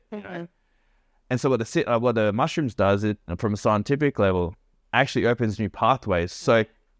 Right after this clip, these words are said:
Speaker 2: you might come and hit this roadblock,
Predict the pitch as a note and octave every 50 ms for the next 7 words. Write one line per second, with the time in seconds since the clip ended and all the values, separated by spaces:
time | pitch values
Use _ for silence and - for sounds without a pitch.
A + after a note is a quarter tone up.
0 | _ _ _ _ _ - - G#2+ A#2+ C3+ C#3+ D3 - - - - D#3+ E3 D#3+ C#3
1 | B2 A#2+ B2 C3 B2+ _ _ _ _ _ _ - - G#2+ A2 - - E3 D3+ -
2 | - G2 A#2+ A2+ A2 - _ - - A2+ A#2 C3+ D3 B2+ B2 G#2 F#2+ F#2 E2+